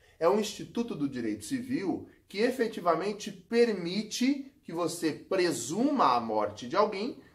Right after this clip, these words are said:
depois, depois de transcorrido um lapso temporal específico. Então você passa por um procedimento próprio que, no final das contas, vai permitir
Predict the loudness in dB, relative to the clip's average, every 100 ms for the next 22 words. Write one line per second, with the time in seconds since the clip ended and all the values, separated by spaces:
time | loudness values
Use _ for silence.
0 | _ -4 -2 8 12 12 12 0 -4 -2
1 | 4 6 6 0 -6 -4 0 -2 -2 -2
2 | -2 0 0 2 0 -2 -4 -10 -8 2
3 | 4 4 0 -2 0 4 2 2 -6 -6
4 | -12 -16 _ -20 -12 -10 0 4 4 2
5 | -6 -8 -8 -10 -8 -10 -10 -10 -10 -8
6 | 2 4 4 2 -6 -8 -20 _ 0 0
7 | 0 0 2 0 -2 0 4 4 2 -4
8 | -8 -18 _ 2 4 4 2 0 0 -6
9 | -6 -4 -2 -4